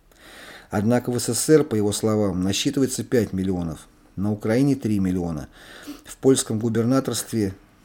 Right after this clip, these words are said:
два миллиона двести пятьдесят тысяч, во Франции семьсот пятьдесят тысяч и в Англии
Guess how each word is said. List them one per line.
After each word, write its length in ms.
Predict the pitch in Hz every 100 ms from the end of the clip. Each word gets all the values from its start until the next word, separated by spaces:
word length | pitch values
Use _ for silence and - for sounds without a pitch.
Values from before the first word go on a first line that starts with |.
| -
два 260 | 85 107
миллиона 400 | 113 113 123 127
двести 300 | 104 107 104
пятьдесят 500 | - 101 98 110 104
тысяч, 440 | - 92 - 71 - - - - - - - -
во 120 | 113
Франции 760 | - 131 131 123 123 113 92 98 _ -
семьсот 440 | - - 104 - -
пятьдесят 520 | 117 117 - 107 95
тысяч 440 | 98 - 80 - - - - - - _ - - - -
и 100 | -
в 100 | 113
Англии 520 | 127 139 123 117 104